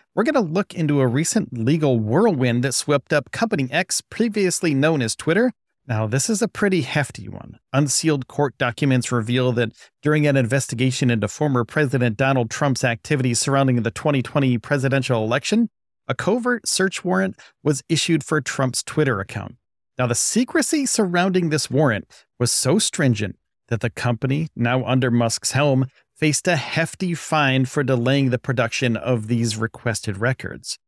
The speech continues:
Unprecedented events are unfolding in the U S Circuit Court of Appeals.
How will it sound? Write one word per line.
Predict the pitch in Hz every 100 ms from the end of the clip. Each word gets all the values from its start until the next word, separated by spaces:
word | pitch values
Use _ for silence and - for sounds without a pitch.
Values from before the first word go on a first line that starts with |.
| _ _ _ _ -
Unprecedented | 262 254 262 208 180 143 135 120
events | 110 104 95 -
are | 104
unfolding | 98 101 117 104 101
in | 98
the | 104
U | 113 113
S | 98
Circuit | - - 113 127 123
Court | - 117
of | 107
Appeals. | 98 - 135 101 85 -